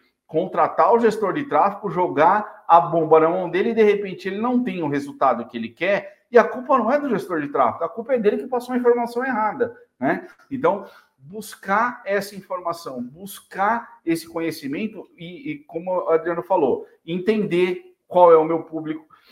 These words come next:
Adianta eu oferecer pro, é, é, eu vou, vou exemplificar aqui. Adianta eu oferecer pra um casal com dois filhos,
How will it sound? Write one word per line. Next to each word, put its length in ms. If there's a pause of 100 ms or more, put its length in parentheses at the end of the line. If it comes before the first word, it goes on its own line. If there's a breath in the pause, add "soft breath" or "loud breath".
(200 soft breath)
Adianta 640
eu 220
oferecer 720
pro, 260
é, 420
é, 40
eu 80
vou, 240
vou 640
exemplificar 800
aqui. 260 (960 loud breath)
Adianta 420
eu 80
oferecer 600
pra 640
um 100
casal 540
com 140
dois 300
filhos, 460